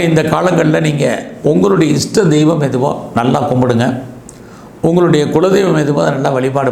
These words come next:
பண்ணுங்க. அடுத்தபடியாக நவகிரகத்தில் இருக்கக்கூடிய சனி பகவானை தரிசனம் பண்ணுங்க. எல்லாவற்றுக்கும் மேலாக நீங்க பைரவருடைய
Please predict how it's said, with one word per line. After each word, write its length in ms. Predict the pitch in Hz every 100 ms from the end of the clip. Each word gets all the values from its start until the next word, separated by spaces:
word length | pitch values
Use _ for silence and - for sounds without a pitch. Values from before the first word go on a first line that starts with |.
| 113
பண்ணுங்க. 300 | 110 101 95 - - - - 117
அடுத்தபடியாக 680 | 147 160 170 151 143 139 131 - 139 - - - - - - - - -
நவகிரகத்தில் 680 | 147 185 165 165 196 165 180
இருக்கக்கூடிய 420 | 156 156 147 147 139
சனி 160 | 135 151 156
பகவானை 380 | 151 147 135 127 120
தரிசனம் 400 | 170 156 147 120
பண்ணுங்க. 280 | 117 113 117 - - - - - - - - - - - - - 143
எல்லாவற்றுக்கும் 560 | 190 196 190 180 180
மேலாக 340 | 156 151 147 160 151
நீங்க 180 | 135 120 95 - - - - - - - - 131 131
பைரவருடைய 600 | 160 190 180 165 139